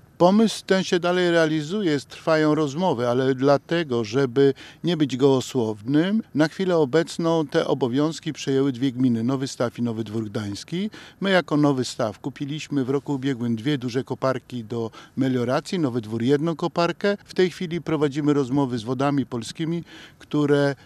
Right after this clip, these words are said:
z zadowoleniem przyjęły nasze decyzje i czekamy na wspólne porozumienie, które umożliwi nam meliorację na Żuławach za pieniądze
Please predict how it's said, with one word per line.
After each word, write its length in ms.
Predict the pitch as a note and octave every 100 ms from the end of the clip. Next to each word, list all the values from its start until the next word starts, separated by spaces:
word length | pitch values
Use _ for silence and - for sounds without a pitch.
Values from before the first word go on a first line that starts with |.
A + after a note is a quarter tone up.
| -
z 100 | A#2+
zadowoleniem 800 | G2+ D3 D#3 E3+ D#3+ D3 A#2 A2+
przyjęły 460 | G#2 C3 B2 A#2+ A#2+
nasze 280 | A#2 - B2+
decyzje 640 | C3+ - G#3+ F#3 F#3+ F3+ -
i 280 | G#3+ G#3+ - -
czekamy 540 | G3+ - F3+ E3 D#3+
na 340 | D3+ C#3+ C#3 C3+
wspólne 600 | - - D#3 D#3+ D#3 C#3+
porozumienie, 680 | D3 D3 C3 C3 F3+ E3+
które 280 | - D3 C#3
umożliwi 680 | E3+ G3 D#3 A#2+ B2+ C3+ C3+
nam 320 | B2 C3 C3+ - - C3
meliorację 960 | D3+ F#3 E3 B2+ B2 A#2+ - - C#3
na 180 | C3+ B2
Żuławach 680 | G#2+ C3 A#2+ A2 A#2 F#3 - - - -
za 220 | E3+ G3
pieniądze 320 | - D3+